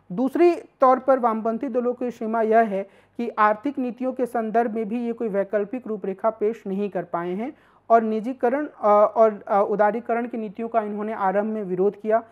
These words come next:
लेकिन दो हज़ार छः के बाद इन्होंने इन्हीं नीतियों को प्रोत्साहन देना आरंभ कर दिया और इन्हें बढ़ावा देने के लिए राज्य हिंसा का भी खुलकर प्रयोग किया। जैसा मैंने बताया कि सिंह की छवि को गहरा नुकसान पहुंचा। राज्य हिंसा के प्रयोग का तात्पर्य यहाँ पर यह है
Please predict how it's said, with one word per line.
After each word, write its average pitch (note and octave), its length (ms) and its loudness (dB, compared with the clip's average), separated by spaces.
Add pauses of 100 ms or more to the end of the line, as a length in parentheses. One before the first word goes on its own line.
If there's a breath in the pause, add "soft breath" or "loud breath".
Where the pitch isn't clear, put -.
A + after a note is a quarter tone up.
(280 soft breath)
लेकिन A3 240 -2
दो A#3+ 140 2
हज़ार A#3+ 480 2
छः B3+ 200 -2
के B3+ 120 -4
बाद G#3+ 280 2
इन्होंने G#3 380 -4
इन्हीं G#3+ 260 -4
नीतियों G3+ 300 -6
को A3 120 -8
प्रोत्साहन G3+ 500 -6
देना F#3 220 -2
आरंभ F3+ 320 -2
कर E3+ 200 -6
दिया F3+ 280 -4 (400 soft breath)
और A#3 180 8
इन्हें A3 300 -4
बढ़ावा G#3 380 4
देने G#3 240 0
के G3+ 160 -4
लिए G#3+ 160 -2
राज्य G3 340 -2
हिंसा G#3 360 -2
का G3+ 140 -4
भी G3+ 120 -4
खुलकर G#3+ 360 -4
प्रयोग F3 380 -4
किया। B3 200 -2 (340 soft breath)
जैसा G3 180 0
मैंने G3+ 180 -4
बताया G3+ 380 0
कि A#3 140 -8
सिंह A3 240 -10
की F#3+ 100 -10
छवि G3+ 300 -4
को A3 140 -2
गहरा F#3 260 -2
नुकसान F#3 460 -6
पहुंचा। E3 420 -8 (480 soft breath)
राज्य B3 300 4
हिंसा C4 280 -4
के C#4 100 -8
प्रयोग A#3 340 -4
का A#3 100 -2
तात्पर्य A3+ 460 -4
यहाँ G#3+ 220 -6
पर G#3 160 -4
यह F#3+ 160 -2
है G3 260 -4